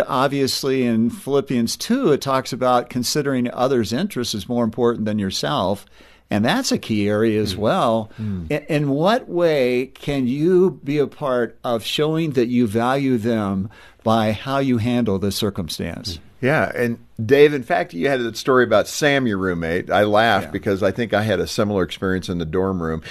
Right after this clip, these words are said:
Speaker 2: You know, dorm living in college is kind of interesting 'cause it's like a, you know, an eight-by-twelve foot space that we had, and you have a bunk bed and two dressers and a small refrigerator,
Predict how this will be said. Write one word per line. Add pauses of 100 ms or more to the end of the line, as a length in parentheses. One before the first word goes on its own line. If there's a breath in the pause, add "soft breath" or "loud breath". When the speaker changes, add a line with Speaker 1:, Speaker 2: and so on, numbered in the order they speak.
(160 loud breath)
Speaker 2:
You
know,
dorm
living
in
college
is
kind
of
interesting
'cause
it's
like
a, (420 soft breath)
you
know,
an (640)
eight-by-twelve
foot
space
that
we
had,
and
you
have
a
bunk
bed
and
two
dressers
and
a
small
refrigerator,